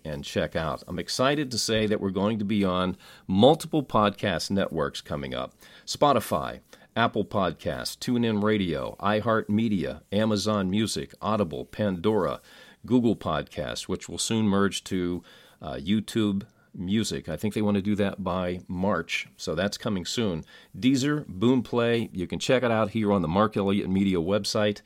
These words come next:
at Radio Espionage on the drop-down menu.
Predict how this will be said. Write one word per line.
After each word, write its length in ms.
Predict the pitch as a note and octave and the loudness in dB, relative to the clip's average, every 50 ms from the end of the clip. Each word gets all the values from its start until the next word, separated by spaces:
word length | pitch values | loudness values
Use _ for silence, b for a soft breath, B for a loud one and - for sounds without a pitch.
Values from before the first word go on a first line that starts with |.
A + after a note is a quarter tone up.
| B B B B B B B B _ - | B B B B B B B B _ -2
at 160 | F2+ - - | -2 0 2
Radio 420 | F#2 G#2 G#2+ G#2+ G#2 G2+ G2 G2 | 4 4 6 6 6 6 6 6
Espionage 640 | F#2+ F#2 F2+ - - F#2+ F2 F2+ F2+ F2+ F2+ E2+ - | 6 4 2 0 0 -2 -2 0 0 0 0 -2 -2
on 80 | E2 D2 | -4 -4
the 60 | C#2+ | -4
drop-down 520 | F2 F#2 F2 F#2+ - - G2 F2+ E2+ E2 | -2 -2 -2 -2 0 0 0 0 0 0
menu. 380 | E2+ F2 F2+ F2+ G2 G#2+ A2 | 0 0 0 0 0 0 0